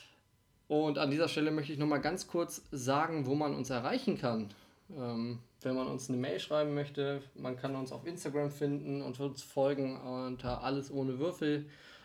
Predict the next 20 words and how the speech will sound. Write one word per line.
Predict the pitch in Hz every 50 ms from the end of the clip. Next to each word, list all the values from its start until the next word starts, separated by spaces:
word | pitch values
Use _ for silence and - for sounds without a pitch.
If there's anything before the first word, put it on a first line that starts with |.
| - -
Auf | 147 131 - -
Twitter | - - 156 151 156 139 135
findet | - 143 139 131 127 131
man | - 127
uns | 123 127 127 127
unter | 127 120 123 120 117 113 - - - -
A | - 127 131 131 123
O | 131 131 127 120 123
W | 139 151 160 156
Unterstrich | - 147 139 143 139 123 127 - - 123 117 123 - -
Podcast | - 190 196 - - - 151 147 151 294 - - - - - - 311
oder | 302 135 120 120 113 110
einfach | - 117 113 117 110 -
Alles | - 113 123 127 123 127
ohne | 135 131 127
Podcast, | 120 123 139 139 135 - 131 131 131 - - - - - -
äh, | 143
Alles | 131 143 131 135 151 139
ohne | 151 143 135 123
Würfel | 120 156 170 170 - 151 147 147 147